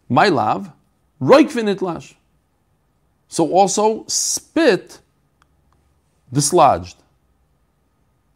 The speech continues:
Loi. No, it's a little hard to understand what the Gemara wants exactly, 'cause where does it say anything about spit? Okay, I think they're the same.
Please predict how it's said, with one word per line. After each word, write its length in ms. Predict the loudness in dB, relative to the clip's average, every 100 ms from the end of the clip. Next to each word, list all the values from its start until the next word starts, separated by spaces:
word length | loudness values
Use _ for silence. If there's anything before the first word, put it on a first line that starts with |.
| _
Loi. 680 | -4 4 4 4 2 -4 -8 -14 _ _ _
No, 380 | 0 2 0 -12 -10
it's 320 | -6 -4 -4
a 40 |
little 220 | 0 2 2
hard 200 | 2 0
to 40 |
understand 380 | -4 -4 -4 -2
what 100 | -4
the 60 | -4
Gemara 280 | -2 0
wants 280 | 0 0 -2
exactly, 460 | -4 -4 -4 -4 -6
'cause 160 | -4
where 160 | 2 2
does 120 | 2
it 20 |
say 220 | -4 -4 -4
anything 260 | -4 -4
about 180 | -6 -8
spit? 140 | -4
Okay, 180 | -6 2 2 2 _ 0
I 80 | 0
think 220 | 2 0
they're 80 | 0
the 100 | -2
same. 360 | -4 -4 -6